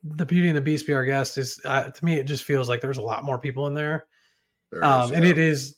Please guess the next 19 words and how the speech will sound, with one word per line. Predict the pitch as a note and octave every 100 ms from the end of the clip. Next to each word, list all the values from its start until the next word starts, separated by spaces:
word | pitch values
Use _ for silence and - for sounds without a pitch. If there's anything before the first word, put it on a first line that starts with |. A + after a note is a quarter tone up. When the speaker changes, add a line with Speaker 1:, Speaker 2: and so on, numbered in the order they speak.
| _
Speaker 1:
it | D3+ E3+ D#3
is | D#3 C3+
an | B2+
awesome | - C#3 C#3+ C#3+
environment. | C3+ C3 B2+ A#2 A#2
It's | C3+
really | C#3 C#3+ D3
cool. | D3+ D3 C3+ C3 B2+ _ _ _
And | D#3 F3+
these | G#3
are | G3
things | F#3 F3+
that | D3+
I | D3
always | E3+ E3+
recommend | D#3+ D3+ D3+ C#3+
people | D3 C3+ C3+ C3
do | C3 C3+ C3 B2+ A#2
once. | B2+ A2+ G2+ - - -